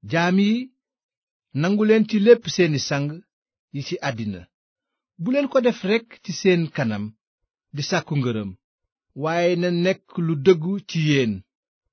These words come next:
ndax seen ragal Borom bi. Lu ngeen mën a def, na ci seen xol tàlli.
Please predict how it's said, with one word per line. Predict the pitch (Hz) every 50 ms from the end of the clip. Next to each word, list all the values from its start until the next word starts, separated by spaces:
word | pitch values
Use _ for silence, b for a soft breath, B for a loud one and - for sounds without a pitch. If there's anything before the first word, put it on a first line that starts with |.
| _ _ _ _ _ -
ndax | 135 143 139 151 - - -
seen | - - 165 156 156
ragal | 139 156 151 135 151 147 139 143
Borom | 143 143 123 139 131 127 113 104 98 87
bi. | 87 85 - _ _ _ _ _ _ _ _ _ _ _ _ _ -
Lu | 160 180
ngeen | 202 214 220 226 220
mën | 214 208 208 202
a | 196
def, | 180 165 214 233 226 226 - - - - _ _ _ _ _ _ _ _ _ _ _ -
na | 147 160
ci | 147 - 165
seen | - 180 170 147
xol | - - 160 156 139
tàlli. | - 156 127 117 104 92